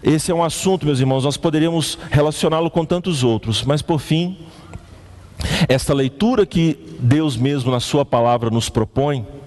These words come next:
mostra que o pacto da graça, celebrado em Cristo Jesus,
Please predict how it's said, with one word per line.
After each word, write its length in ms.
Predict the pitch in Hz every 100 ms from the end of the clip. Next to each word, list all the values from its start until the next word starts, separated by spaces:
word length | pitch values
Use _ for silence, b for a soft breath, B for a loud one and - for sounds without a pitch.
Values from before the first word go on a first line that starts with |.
| - - - B B B B 123
mostra 520 | 120 139 160 - 143
que 420 | - 143 143 139 - B B B
o 100 | 135
pacto 520 | - - 156 202 - 190
da 120 | 196
graça, 680 | 165 131 113 - 117 113 - - -
celebrado 560 | - - 131 120 135 135
em 80 | 135
Cristo 320 | 147 147 160
Jesus, 800 | 143 135 104 120 120 - -